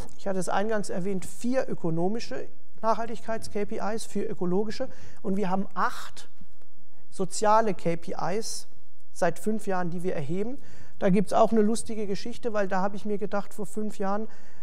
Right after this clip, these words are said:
ich muss nicht das ganze Rad neu erfinden. Bei den sozialen Nachhaltigkeits-K P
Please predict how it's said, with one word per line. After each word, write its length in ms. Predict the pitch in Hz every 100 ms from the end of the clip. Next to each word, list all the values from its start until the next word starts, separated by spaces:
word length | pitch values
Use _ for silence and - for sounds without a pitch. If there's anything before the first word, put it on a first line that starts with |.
| - - -
ich 100 | -
muss 180 | 226 -
nicht 160 | 196 185
das 120 | -
ganze 340 | 202 226 175
Rad 180 | 151 160
neu 160 | 180 180
erfinden. 560 | 180 - 196 226 214
Bei 140 | 185 175
den 160 | 175
sozialen 680 | 160 160 - 185 233 214 175
Nachhaltigkeits-K 920 | 170 214 208 175 160 175 165 - 170
P 100 | 170